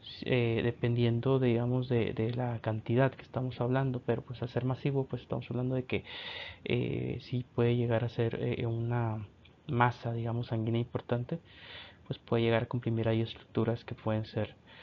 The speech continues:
eh, vitales, este, eh, para el paciente y pues por tanto provocar su muerte. Lesiones del árbol traqueobronquial, pues porque evidentemente al cortar, eh, la vía aérea o a-, al obstaculizar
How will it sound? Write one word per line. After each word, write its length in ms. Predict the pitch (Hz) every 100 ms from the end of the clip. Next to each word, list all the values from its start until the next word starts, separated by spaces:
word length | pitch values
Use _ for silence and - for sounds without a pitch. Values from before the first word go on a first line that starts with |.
| - - -
eh, 260 | 120 110 -
vitales, 680 | 113 - 107 104 110 -
este, 560 | 87 - - 104 95 -
eh, 520 | 107 117 113 117 113 -
para 300 | 110 107 104
el 80 | 104
paciente 580 | 113 - 160 175 165 -
y 120 | -
pues 180 | - -
por 200 | - -
tanto 440 | 113 110 - 117 - - - - - - -
provocar 360 | 127 123 110 107
su 120 | 120
muerte. 360 | 131 151 - 139 - - - - -
Lesiones 360 | - 123 127 127
del 240 | 143 - -
árbol 320 | 123 135 135
traqueobronquial, 640 | 127 127 127 123 123 185 208
pues 160 | 151
porque 300 | - - -
evidentemente 640 | 120 117 113 139 131 127 127
al 60 |
cortar, 440 | - 120 120 120 120 - - - - -
eh, 380 | 131 120 117 110
la 160 | 120 113
vía 180 | 117
aérea 440 | 123 147 135 131 135
o 160 | 131 120 -
a-, 220 | 117 117
al 260 | - 117
obstaculizar 720 | 120 - 117 117 117 127 131